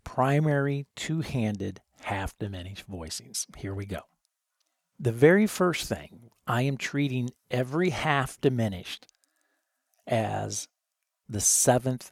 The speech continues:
mode of the major scale, or what is called Locrian, right? So C half diminished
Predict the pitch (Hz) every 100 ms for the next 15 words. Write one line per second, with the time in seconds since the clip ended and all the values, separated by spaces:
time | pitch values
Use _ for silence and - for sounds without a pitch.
0 | _ 131 113 113 104 98 98 - 98 92
1 | 104 95 101 - - 80 - _ _ _
2 | _ _ _ _ _ _ _ - 98 98
3 | 101 95 - 101 101 101 92 98 - -
4 | - _ _ _ _ _ _ _ - 92
5 | 139 - 95 - - 165 135 160 165 175
6 | 185 202 107 131 -